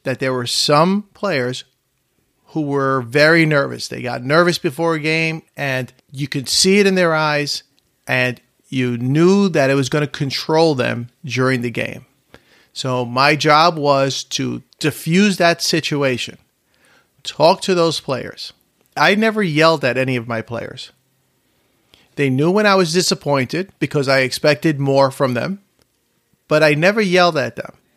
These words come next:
because I knew that if I yelled at them, they're already nervous. So now this is gonna be building up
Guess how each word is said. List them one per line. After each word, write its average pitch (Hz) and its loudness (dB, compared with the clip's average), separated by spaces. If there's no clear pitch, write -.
because 147 -4
I 147 2
knew 226 0
that 156 0
if 143 -6
I 139 2
yelled 170 0
at 117 -6
them, 117 -10
they're 240 4
already 185 0
nervous. 143 -6
So - -2
now 190 2
this 170 -2
is 226 -6
gonna 208 0
be 170 -4
building 143 0
up 120 -6